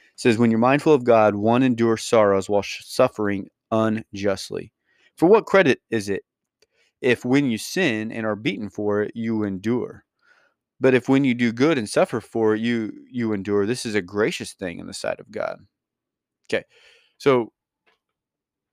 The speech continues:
sometimes we suffer unjustly. But before we get to that, I just wanna preface this. All of us, if we're going through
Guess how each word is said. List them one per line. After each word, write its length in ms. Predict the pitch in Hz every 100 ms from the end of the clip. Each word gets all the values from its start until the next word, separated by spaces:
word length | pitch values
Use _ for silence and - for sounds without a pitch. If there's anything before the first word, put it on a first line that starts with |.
| _ _ -
sometimes 480 | - - 135 127 113
we 100 | 117
suffer 480 | 123 110 110 107 _ 131
unjustly. 640 | 127 101 101 - - - _ _ _ _
But 300 | 117 110 -
before 360 | 110 - 139 120
we 120 | 113
get 180 | 113 -
to 100 | 101
that, 220 | 117 107
I 60 |
just 180 | 117 -
wanna 260 | 120 107 98 - _
preface 460 | - 107 - 98 -
this. 300 | - 90 - _ -
All 260 | 170 175
of 140 | 110 -
us, 300 | 50 - - _ - - _
if 120 | 117
we're 220 | 113 135 113
going 340 | 131 135 135
through 440 | - 110 104 101